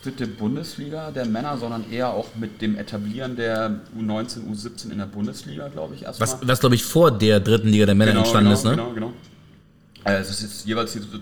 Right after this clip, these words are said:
Speaker 1: dritte Saison und auch mit dem seit sechs Jahren Spielen der U fünfzehn in der Regionalliga. Ähm, ich glaube, dass da eher so ein bisschen das, das Anspruchsdenken kommt. Ähm, ja,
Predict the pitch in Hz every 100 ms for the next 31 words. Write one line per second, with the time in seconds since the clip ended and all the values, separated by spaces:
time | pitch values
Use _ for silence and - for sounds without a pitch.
0 | - 113 117 110 107 110 151 - 110 -
1 | 104 104 110 104 - - - - - 101
2 | 101 104 123 - 123 117 - - 120 110
3 | 107 107 104 104 - 123 - 113 104 104
4 | 104 131 151 147 151 - 104 107 104 107
5 | 104 - - - _ _ _ - - 104
6 | 101 98 101 - 98 120 123 131 127 123
7 | 120 131 120 123 120 - - 110 - -
8 | 120 - - 123 120 120 113 135 - 104
9 | 101 98 98 - _ _ _ _ _ _
10 | _ _ - - - - - - - -
11 | - - _ _ - 139 120